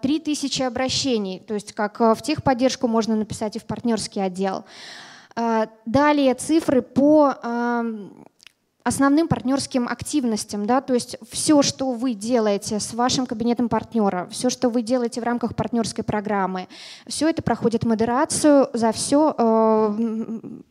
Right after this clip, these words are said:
все про-, проходит через партнерский отдел, за каждое направление, за каждую активность отвечает отдельный человек. Э, помимо этого, партнерский отдел занимается информированием партнеров. То есть все информационные рассылки, ведение форума, ведение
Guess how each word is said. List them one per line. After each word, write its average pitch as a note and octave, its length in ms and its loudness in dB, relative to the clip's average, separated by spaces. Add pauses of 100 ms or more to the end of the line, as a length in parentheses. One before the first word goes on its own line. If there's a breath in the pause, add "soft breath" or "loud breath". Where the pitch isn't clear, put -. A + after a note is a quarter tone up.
(120)
все C#4+ 160 4
про-, C4 140 0
проходит C4+ 400 -2
через - 220 -6
партнерский A#3 500 -2
отдел, C#4 320 -2 (240 loud breath)
за B3 140 -2
каждое B3+ 400 0
направление, B3 520 -2
за A#3 120 -6
каждую A#3 340 -2
активность D4+ 500 0
отвечает B3 480 -4
отдельный G#3+ 360 0
человек. F#3 560 -10 (1700 loud breath)
Э, A3+ 320 0
помимо D4+ 400 4
этого, A3+ 380 0
партнерский C4 640 -2
отдел B3 320 -2
занимается B3 480 -2
информированием A#3 880 2
партнеров. F#3+ 480 -6 (160)
То A#3+ 100 2
есть A3+ 180 -4
все D4+ 400 -4
информационные C4+ 680 0
рассылки, A3 640 0
ведение B3+ 460 -4
форума, A3 600 -2
ведение A#3+ 800 -2